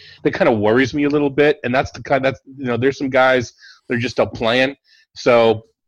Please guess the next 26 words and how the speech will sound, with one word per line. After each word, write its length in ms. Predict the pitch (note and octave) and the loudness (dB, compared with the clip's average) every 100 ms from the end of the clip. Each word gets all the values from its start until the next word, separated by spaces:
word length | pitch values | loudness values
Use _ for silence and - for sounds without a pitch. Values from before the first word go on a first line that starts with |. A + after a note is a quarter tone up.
| _ _ - | _ _ -16
it, 520 | B2+ C3 C3+ C3 C3 | -14 -10 -6 -8 -6
but 200 | D#3 C3+ - | -2 -2 -4
it, 160 | - C#3 - | -12 -12 -8
the 80 | C#3 | -2
lefty, 480 | D3 F#3+ F#3+ E3 D3 | 4 4 4 2 2
the 160 | B2+ C3+ | 0 2
lefty 320 | D3+ D3+ B2+ | 2 2 -2
matchup 460 | A#2 A2+ G#2+ A#2 - | 0 -2 0 -6 -4
sorta 200 | B2 A2 | -4 0
helps 280 | A2+ G#2 | 0 -2
a 40 | G#2+ | -4
little 200 | G#2+ G2+ | -4 -2
bit 120 | G2 | -4
just 200 | G#2 G2 | -6 -6
'cause 240 | G#2+ G2 - - - _ | -6 -6 -12 -20 -20 _
some 160 | C#3 | 0
of 60 | B2 | 2
those 180 | A2 G2 | 2 0
guys 400 | A2 G#2+ G2+ G2 | 0 2 0 0
are, 180 | F2+ G2 | -4 -2
are 140 | G2 | -6
Nemo 580 | G2+ D3 C#3 C3+ A#2+ G#2+ | -2 0 2 2 2 0
and, 140 | G2 | -2
and 200 | G#2 G2 | -8 -8
Dominic 440 | G#2 G2+ G2 F2+ - | -6 -6 -8 -10 -12
Smith. 300 | C3 B2+ | -4 -2